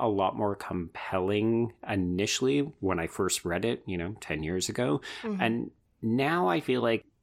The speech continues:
Speaker 1: there's less astute observations about how things would be different if women were in charge.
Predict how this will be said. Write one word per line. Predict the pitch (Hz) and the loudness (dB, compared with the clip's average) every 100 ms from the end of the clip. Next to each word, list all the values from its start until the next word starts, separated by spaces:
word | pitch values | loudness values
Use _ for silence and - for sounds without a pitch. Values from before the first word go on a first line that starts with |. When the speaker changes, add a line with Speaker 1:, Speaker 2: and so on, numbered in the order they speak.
| - | -14
Speaker 1:
there's | 101 107 107 98 | -4 0 2 2
less | 98 107 113 - | 2 2 0 -2
astute | 104 - - 107 98 - | 0 0 0 0 -2 0
observations | 101 95 104 87 80 - 87 80 | 0 0 -2 0 -2 -4 -4 -2
about | 76 71 | -2 -2
how | - 85 | -2 -2
things | - 85 - | -2 -4 -2
would | 92 78 | -4 -4
be | 82 | -6
different | 78 - 82 - | -6 -4 -6 -4
if | - - | -6 -4
women | 92 87 80 78 78 | -2 0 0 -4 -6
were | 80 78 69 | -6 -6 -6
in | - 80 | -8 -8
charge. | - - 62 - - - | -6 -6 -6 -6 -4 -6